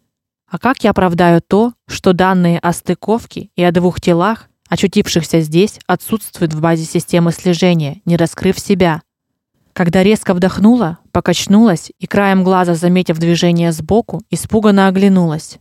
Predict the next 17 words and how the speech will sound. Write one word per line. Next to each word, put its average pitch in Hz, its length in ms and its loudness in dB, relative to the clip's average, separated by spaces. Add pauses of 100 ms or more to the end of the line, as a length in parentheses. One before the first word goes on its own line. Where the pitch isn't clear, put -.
(340)
Но 185 140 2
это 208 140 2
было 202 220 2
всего 196 340 0
лишь 247 220 0
моё 170 260 4
отражение 175 560 2
в 160 80 -2
металлической 165 640 -2
дверце 175 340 -2
шкафа. - 500 -4 (640)
Дикий 185 360 0
взгляд, 185 480 -2 (180)
тёмные 185 420 2
круги 180 280 -2
под 175 180 0
глазами, 175 600 -2